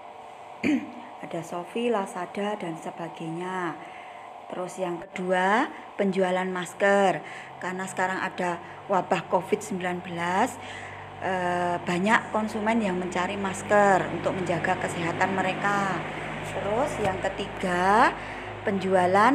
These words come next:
pulsa dan internet. Sekarang banyak dicari, eh, paketan internet karena anak-anak, eh, sekarang banyak yang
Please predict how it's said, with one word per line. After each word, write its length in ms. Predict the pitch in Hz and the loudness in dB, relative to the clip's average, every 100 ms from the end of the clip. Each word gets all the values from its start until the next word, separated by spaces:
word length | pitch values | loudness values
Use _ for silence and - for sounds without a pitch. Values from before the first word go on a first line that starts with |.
| 339 | 4
pulsa 400 | 220 214 208 233 | 2 0 4 2
dan 240 | 226 185 202 | 2 -2 -2
internet. 720 | 196 196 190 220 226 214 170 - - - - - - - | 0 0 2 2 4 4 2 -2 -12 -12 -12 -12 -14 -14
Sekarang 560 | - 208 196 247 294 285 | -4 0 4 6 6 4
banyak 320 | 190 190 208 - - - - - - - - - - | 2 4 2 0 -12 -14 -14 -14 -14 -14 -14 -14 -6
dicari, 1120 | 208 202 202 202 202 - - 208 202 254 285 - - - - - - - | 0 2 4 2 -2 -10 -2 4 6 4 2 -2 -10 -14 -16 -18 -8 -2
eh, 100 | 196 | 2
paketan 460 | 208 202 202 233 226 | 4 2 2 2 2
internet 480 | 202 196 254 262 | 0 4 2 2
karena 320 | 202 190 247 220 | -2 2 2 2
anak-anak, 380 | 202 196 214 247 - - - - - - 180 | 2 0 2 2 0 -12 -12 -14 -14 -8 -6
eh, 60 | 190 | -2
sekarang 320 | 202 220 226 | 0 0 2
banyak 320 | 180 208 | 2 2
yang 100 | 226 | 0